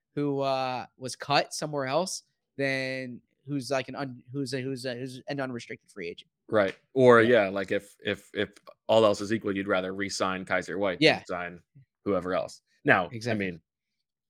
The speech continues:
Speaker 2: you don't wanna care too much about the comp pick formula at,
Speaker 1: No.
Speaker 2: at, at the risk of, you know, making your team
Speaker 1: Yeah.
Speaker 2: worse, but I think that's a, I think
Speaker 1: Yeah.
Speaker 2: that's a fair point. All right. Well, Zach, another rousing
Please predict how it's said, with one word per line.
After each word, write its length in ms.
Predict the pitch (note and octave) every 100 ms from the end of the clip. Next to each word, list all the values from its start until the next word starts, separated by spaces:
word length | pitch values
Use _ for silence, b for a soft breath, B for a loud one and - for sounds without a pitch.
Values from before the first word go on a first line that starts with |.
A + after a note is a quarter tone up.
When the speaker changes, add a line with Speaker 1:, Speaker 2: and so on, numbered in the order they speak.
| _ _ _ _
Speaker 2:
you 80 | -
don't 100 | C3+
wanna 140 | G#2
care 180 | - A2
too 220 | - C#3+
much 240 | B2 G#2 -
about 220 | F#2 F2
the 80 | F2
comp 220 | G2+ F2
pick 100 | F2+
formula 440 | - F#2 F2 F#2 F2+
at, 160 | D2+
Speaker 1:
No. 140 | F2 -
Speaker 2:
at, 200 | F#2 - _ -
at 140 | F#2 -
the 80 | -
risk 240 | F#2 F#2 -
of, 120 | F2+ G2+ -
you 100 | -
know, 100 | F#2
making 300 | F#2+ F#2+ F2+
your 100 | D2
team 260 | - A2+
Speaker 1:
Yeah. 60 | D2
Speaker 2:
worse, 240 | G1+ - -
but 160 | D#2+ -
I 60 |
think 180 | F#2 F2+
that's 160 | E2+ -
a, 60 | C#2+
I 60 | -
think 80 | -
Speaker 1:
Yeah. 60 |
Speaker 2:
that's 160 | - -
a 40 |
fair 160 | - A#1+
point. 240 | - - _ _ - A1 _ _ _ _ _ _ _ _ _
All 100 | G#2
right. 240 | G#2 D#3 - _ _ _ _ _ _ _ _ _ _ _ -
Well, 200 | G#2 A#2+
Zach, 460 | B2+ C3 D3+ F3+ - _ _ _ _ _ _ _ _ _ _ _ _ - - _ _ _ _ _ _ _ _
another 400 | G2 G#2+ A2 G2 -
rousing 680 | E3+ G#2 A#2 C3 A#2+ A#2+ A2+